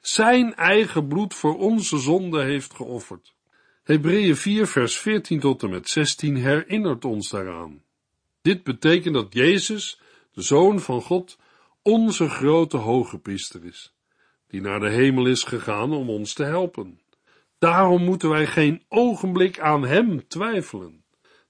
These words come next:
Deze hoge priester begrijpt onze zwakheden,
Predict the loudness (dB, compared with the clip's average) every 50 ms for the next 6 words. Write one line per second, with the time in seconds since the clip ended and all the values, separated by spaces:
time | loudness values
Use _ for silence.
0 | _ -8 -2 0 2 2 2 0 0 -2 -2 -2 -4 -4 -2 0 2 2 2 2
1 | 0 -4 -6 -6 -8 -10 -8 -6 -6 -6 -6 -6 -6 -6 -6 -6 -6 -6 -6 -4
2 | -2 0 0 0 0 -2 -6 -8 -6 -4 -4 -4 -4 -4 -4 -4 -4 -2 -2 -2
3 | -2 -4 -6 -10 -10 -8 -8 -8 -8 -10 -14 -16 -20 _